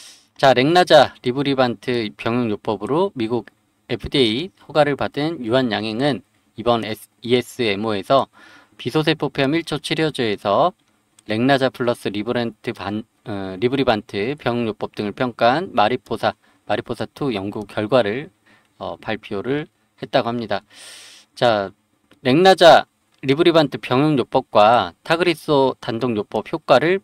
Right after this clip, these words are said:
비교-, 비교한 결과, 자, 렉나자 리브리반트를 투여받은 환자가 중간 엽상 피전 이 인자 증폭, 이지에프알, 내성 돌연변이 또는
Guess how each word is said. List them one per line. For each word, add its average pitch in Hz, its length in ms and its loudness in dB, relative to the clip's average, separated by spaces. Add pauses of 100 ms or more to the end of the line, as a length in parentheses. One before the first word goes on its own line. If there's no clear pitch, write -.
(120)
비교-, - 440 -10
비교한 135 520 0 (380)
결과, 110 420 2 (360)
자, 110 200 -2
렉나자 131 440 2
리브리반트를 113 680 -2
투여받은 131 480 -2
환자가 131 560 0 (1000)
중간 151 560 4 (760)
엽상 160 600 0 (120)
피전 170 460 0
이 131 180 -2
인자 156 240 0
증폭, 117 400 -4 (1000)
이지에프알, 127 920 2
내성 143 460 -4
돌연변이 113 480 -2
또는 165 440 -4